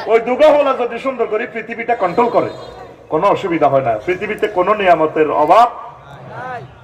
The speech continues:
আমরা নেতাকো কারণে শ্রেষ্ঠ, নেতাকো আত আঙ্গুর রু, আঙ্গুর মারিয়ে নিব তারা। আহা, কথা ঠিক কিনা? এখন আয়, এ বাদশা জুলকারনাইনের তামাম পৃথিবীর ক্ষমতা আল্লাহ দিছে। এরকম রাজা কয়জন?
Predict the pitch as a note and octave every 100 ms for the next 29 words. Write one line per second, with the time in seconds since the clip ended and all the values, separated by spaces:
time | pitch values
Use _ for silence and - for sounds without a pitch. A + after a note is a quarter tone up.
0 | - - - - - - - G3 C#4+ A#3
1 | C#4+ C#4+ D#4+ E4 C4 A#3 - G#3+ - C#3+
2 | - - - - F#3+ - B2+ - - -
3 | G#3 G3+ E3 D3 - A#3 D#4 G#3+ G3+ G3+
4 | E3 B2 - - - - - - - -
5 | - - - - - - - - A#3+ C#4
6 | F#3 - - - - - - F3+ G#3 C#4
7 | D#4+ D#4+ B3+ D#3+ - - - - - -
8 | - - - - D3 D3+ F3+ D#3+ - -
9 | - - - - - - - - C4+ C4+
10 | B3 D#4+ D#4 D#4 D4 C#4 C4 C#4+ D#4 D#4+
11 | D4+ B3+ C#4+ D#4 D4+ C4+ - C4 B3+ B3
12 | - G#3+ G#3+ G#3+ F#3+ E3 D3 C#3+ D3 -
13 | A#3 B3 A#3+ A3+ G#3+ G#3+ - A3 G#3 F3